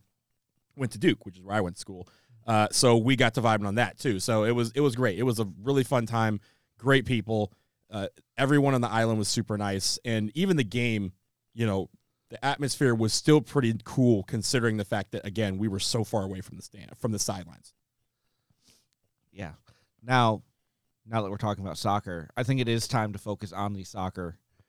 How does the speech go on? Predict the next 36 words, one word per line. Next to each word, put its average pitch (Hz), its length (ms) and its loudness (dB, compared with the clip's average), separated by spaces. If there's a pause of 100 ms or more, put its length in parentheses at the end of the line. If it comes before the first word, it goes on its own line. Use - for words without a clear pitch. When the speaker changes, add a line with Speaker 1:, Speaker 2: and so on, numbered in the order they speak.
(180)
Speaker 2:
in 92 400 -6 (320)
Antigua 101 360 -6
and 90 80 -14
Barbuda. 92 420 -8 (460)
Uh, 107 240 2
first, - 500 -4
just 135 220 -10
some 127 140 -4
background 117 420 0
on 110 240 -2
the, 98 340 -4 (960)
the 127 80 -20
structure 135 680 0
of 107 140 -12
soccer 95 640 -4 (100)
in 95 220 -8
the 90 80 -12
country. 85 480 -10 (360)
Uh, 104 200 2
the 113 120 0
Antigua 123 340 0
and 117 100 2
Barbuda 117 360 2
Football 120 420 -6
Association 117 840 -8
is 92 200 -12
the 98 220 -14
overseeing 101 840 -8 (260)
entity. 127 520 -4 (340)
Uh, 98 280 -4
they 104 160 -2
were 139 100 0
founded 127 320 0
in 104 120 -10
nineteen 127 360 -10
twenty-eight. 101 560 -8